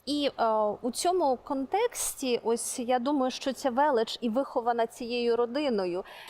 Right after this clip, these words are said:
І мене здивувало одне, що навіть його вистави, котрі грались українською мовою,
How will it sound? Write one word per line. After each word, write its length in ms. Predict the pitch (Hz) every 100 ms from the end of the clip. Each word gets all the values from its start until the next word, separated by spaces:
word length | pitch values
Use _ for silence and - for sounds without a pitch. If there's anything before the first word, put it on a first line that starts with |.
| -
І 100 | 269
мене 240 | 269 285 311
здивувало 540 | 262 262 269 277 277
одне, 260 | 277 302 233
що 260 | - 226
навіть 480 | 220 226 240 233 -
його 340 | 214 233 269
вистави, 640 | 240 226 - - 294 254 214
котрі 260 | 214 214
грались 500 | 220 254 247 185 -
українською 760 | 202 226 214 208 202 - 208 214
мовою, 500 | 233 370 403 254